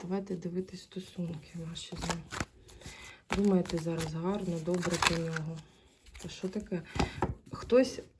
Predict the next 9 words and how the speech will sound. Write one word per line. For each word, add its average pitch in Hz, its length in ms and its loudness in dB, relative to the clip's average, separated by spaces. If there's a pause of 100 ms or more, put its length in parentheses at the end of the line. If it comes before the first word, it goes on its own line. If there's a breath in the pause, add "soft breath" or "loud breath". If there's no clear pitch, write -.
<coughs> - 300 10
вибачте, 180 560 10
по-, 165 160 -6 (240)
поспішає, 185 800 2 (2250)
з-, 190 420 8
аж 202 340 4
запихався, 190 840 4
<laughs> - 80 -10
тому 196 160 6